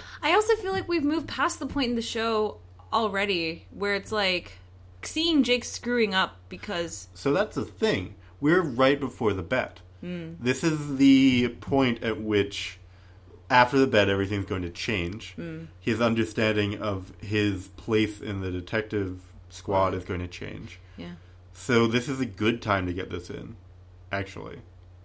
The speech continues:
Speaker 1: Yeah. I can see that. I was, I had in my notes, actually, that at the end, like, seeing him making up to Rosa what he did wrong,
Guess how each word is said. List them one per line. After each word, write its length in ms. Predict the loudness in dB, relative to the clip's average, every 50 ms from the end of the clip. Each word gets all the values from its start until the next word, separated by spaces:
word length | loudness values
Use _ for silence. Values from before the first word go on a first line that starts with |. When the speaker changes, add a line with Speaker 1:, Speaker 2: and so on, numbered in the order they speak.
| -20 -20 -20 -20 -20 -20 -18 -10
Speaker 1:
Yeah. 380 | -4 -2 0 2 2 0 -2 -4 -8 -14 -16 -16 -16 -18 -20 -20 -20 -18 -6 0
I 80 | 0 0
can 160 | 0 0 -4
see 100 | -4 -4
that. 260 | -2 -2 -4 -4 -6 -8 -2 4
I 140 | 6 6 6
was, 220 | 6 4 0 -2 -6 -2 2
I 140 | 4 4 6
had 180 | 6 4 4
in 60 | 4
my 120 | 4 2 2
notes, 240 | 2 0 -2 -2 -2
actually, 440 | -2 -2 -2 -4 -6 -6 -6 -4
that 360 | -2 0 0 0 0 -2 -4 -4 -6
at 160 | -6 -6 -6
the 140 | -6 -4 -2
end, 220 | 0 0 -2 -2 -2
like, 320 | -2 -2 -2 -4 -6 -8 -16 -10
seeing 380 | -10 -6 -2 0 2 4 4 4
him 180 | 2 2 0
making 320 | 0 -2 -2 -2 -4 -6 -4
up 200 | -4 -4 -6 -8
to 140 | -10 -8 -6
Rosa 560 | -4 -4 -4 -4 -4 -6 -6 -6 -6 -8 -10 -10
what 160 | -6 -6 -6
he 80 | -6 -6
did 200 | -8 -8 -6 -4
wrong, 460 | -2 0 0 0 -2 -4 -6 -10 -14